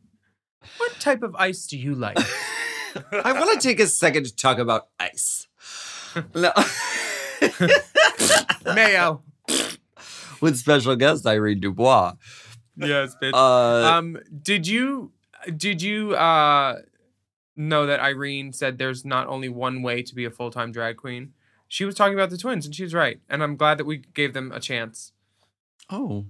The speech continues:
Speaker 1: They're gonna be
Speaker 2: Are
Speaker 1: great
Speaker 2: you
Speaker 1: on
Speaker 2: going
Speaker 1: All Stars.
Speaker 2: full-time?
Speaker 1: I'm gonna be a full-time drag queen, I think, yeah.
Speaker 2: Oh, you're going full-time? Do you remember
Speaker 1: Uh-huh.
Speaker 2: when that was the saying for if you're trans?
Speaker 1: Oh, yeah, yeah, yeah. Oh, yeah, yeah, yeah, yeah.
Speaker 2: Yeah.
Speaker 1: Full-time.
Speaker 2: Um,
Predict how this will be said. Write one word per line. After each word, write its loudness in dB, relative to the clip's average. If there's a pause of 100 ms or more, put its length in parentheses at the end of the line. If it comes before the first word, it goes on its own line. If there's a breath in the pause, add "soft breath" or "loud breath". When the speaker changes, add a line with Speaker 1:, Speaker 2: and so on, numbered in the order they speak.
(200)
Speaker 1:
They're 2
gonna 2
be 0
Speaker 2:
Are 4
Speaker 1:
great 6
Speaker 2:
you 2
Speaker 1:
on 2
Speaker 2:
going 4
Speaker 1:
All 2
Stars. 0
Speaker 2:
full-time? -2 (1400)
Speaker 1:
I'm -2
gonna -2
be -2
a -2
full-time -6
drag -4
queen, -12
I -10
think, -16
yeah. -8 (140)
Speaker 2:
Oh, -6
you're -6
going -6
full-time? -10 (380)
Do -10
you -2
remember -2
Speaker 1:
Uh-huh. -4
Speaker 2:
when -4 (720)
that 0
was -6
the -10
saying -6
for -8 (520)
if -10
you're -8
trans? -2
Speaker 1:
Oh, -2
yeah, 0
yeah, -2
yeah. -4 (100)
Oh, -2
yeah, -4
yeah, -4
yeah, -8
yeah. -6
Speaker 2:
Yeah. -4 (320)
Speaker 1:
Full-time. -8 (800 loud breath)
Speaker 2:
Um, 4